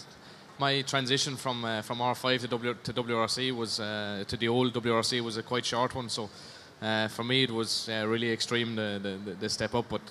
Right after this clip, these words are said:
um, y-, you, you feel like you're a bit of a superhero when you drive these cars. Uh, they really, uh, they're, they're something special, not only by the speed, but, uh, the, the, the, the whole potential of the package, um, with everything together. Uh, it, uh,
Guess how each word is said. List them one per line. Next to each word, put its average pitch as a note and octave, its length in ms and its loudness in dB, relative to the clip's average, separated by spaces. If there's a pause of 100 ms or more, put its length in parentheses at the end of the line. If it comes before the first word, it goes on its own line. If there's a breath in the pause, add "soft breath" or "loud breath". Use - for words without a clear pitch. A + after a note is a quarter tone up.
um, G2 340 -10 (140)
y-, G2 60 -8
you, A#2 260 -4 (580 soft breath)
you B2 100 0
feel C#3 180 4
like C3 140 4
you're B2 100 4
a A#2 40 4
bit A#2+ 100 4
of A2 80 2
a A2+ 40 4
superhero A#2+ 500 4
when A2 100 0
you A2 60 0
drive A2 200 0
these G#2+ 160 0
cars. G#2+ 360 -2
Uh, G2+ 500 -2
they G2 140 -2
really, A2 240 0
uh, G#2 520 -8
they're, G#2 120 -4
they're G#2 140 -4
something A2+ 280 -2
special, A#2 360 0
not B2+ 120 4
only B2 180 2
by G#2+ 140 0
the G#2 80 -2
speed, A#2+ 360 0
but, G#2+ 120 -2 (520 soft breath)
uh, G#2 600 0
the, G#2+ 200 -2
the, A2 380 -6
the, A2 120 -4 (140)
the A#2 80 -2
whole B2 200 0
potential A#2+ 500 0
of G#2 40 -8
the A2 80 -2
package, A2+ 520 0
um, G#2 380 -4
with A2 120 0
everything A2+ 340 0
together. A2 420 0
Uh, G#2 420 -6
it, G#2 100 -4 (260)
uh, G2 60 -8